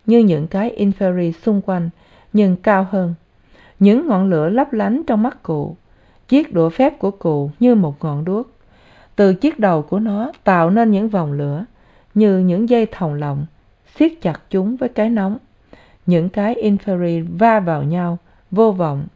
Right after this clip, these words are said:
để thoát khỏi chúng. Cụ Dumbledore cúi xuống và nhặt lấy cái mặt dây chuyền từ phía đáy chậu và cất vào bên trong.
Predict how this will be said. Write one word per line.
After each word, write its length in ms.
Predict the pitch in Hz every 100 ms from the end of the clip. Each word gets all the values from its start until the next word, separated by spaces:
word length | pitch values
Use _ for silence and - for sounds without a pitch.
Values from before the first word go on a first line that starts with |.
| -
để 240 | 156 147 -
thoát 260 | 226 247
khỏi 240 | - 147 143
chúng. 300 | 170 190 220 _ _ _ _ _ _ _ _ _
Cụ 300 | - 156 143 165
Dumbledore 560 | 202 185 170 170 160 -
cúi 160 | 214
xuống 360 | 247 - 185 240 - _ _ _ _ _ 175
và 220 | 208 185
nhặt 300 | 185 175 -
lấy 180 | 196 254
cái 160 | 359
mặt 200 | 269 165 -
dây 180 | 226 226
chuyền 280 | 196 165 143 - _ _ -
từ 200 | 196 165
phía 260 | - 240
đáy 220 | 233 226 269
chậu 300 | 175 143 143 - _ _ _
và 220 | 175 180
cất 300 | 165 277 349
vào 220 | 190 170 143
bên 200 | 170 185
trong. 300 | 196 170